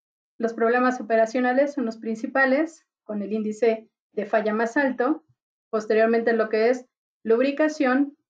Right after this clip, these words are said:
maltrato, hablando de la manera en la que manejamos y trasladamos estos elementos, y finalmente lo que es contaminación interna, debida principalmente al mantenimiento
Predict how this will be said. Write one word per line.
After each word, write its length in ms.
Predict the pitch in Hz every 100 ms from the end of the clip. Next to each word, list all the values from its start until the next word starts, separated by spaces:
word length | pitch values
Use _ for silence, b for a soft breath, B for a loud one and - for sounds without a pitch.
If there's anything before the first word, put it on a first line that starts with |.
| _
maltrato, 680 | 220 226 233 277 269 269 294
hablando 400 | 294 220 214 208
de 100 | 208
la 80 |
manera 260 | 208 208 208
en 80 | 208
la 140 | 202
que 80 | 214
manejamos 880 | 202 202 208 - 233 226 220 - _
y 180 | 226 226
trasladamos 640 | 226 220 208 214 220 214
estos 300 | 220 - 233
elementos, 640 | 247 269 277 254 262 330 _ _ _ _ _ _
y 80 | 226
finalmente 640 | 262 254 254 247 247 247
lo 160 | 233 226
que 180 | 220
es 160 | 226 -
contaminación 760 | - 214 214 214 208 208 240 226
interna, 640 | 214 240 247 269 302 339 _ _ _ _
debida 540 | 220 233 294 302 277
principalmente 800 | 269 226 220 226 233 240 226 220
al 80 | 226
mantenimiento 1080 | 220 214 214 220 220 233 226 247 254 269